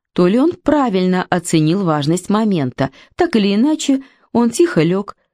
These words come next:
и даже прикрылся ушами, дескать, "Делайте, что хотите, ничего не вижу, ничего не слышу". "Ну и ладно", улыбнулась Маруся. "Действительно, зачем нам потом, когда есть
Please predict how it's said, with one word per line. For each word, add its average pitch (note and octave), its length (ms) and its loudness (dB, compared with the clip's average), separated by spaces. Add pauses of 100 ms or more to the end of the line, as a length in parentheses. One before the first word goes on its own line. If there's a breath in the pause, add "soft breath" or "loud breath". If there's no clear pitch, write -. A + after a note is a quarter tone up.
(180)
и F3+ 160 2
даже F3+ 460 0
прикрылся E3 760 0
ушами, D3+ 680 0 (200 loud breath)
дескать, F3 360 0
"Делайте, F4 400 2
что - 160 -2
хотите, E3+ 500 -2
ничего D#3 400 0
не C#3+ 180 0
вижу, F#4 320 2
ничего A#3 480 0
не A#3 140 -2
слышу". - 600 -4 (480)
"Ну A#3 180 4
и F#3 120 0
ладно", D#3+ 480 -2 (260 loud breath)
улыбнулась F3 540 2
Маруся. D3+ 480 0 (440 soft breath)
"Действительно, C#3+ 800 -2 (560)
зачем G#3 540 0
нам F3+ 180 0
потом, F#3+ 640 -2 (480 soft breath)
когда C#3 300 0
есть C#3 560 -2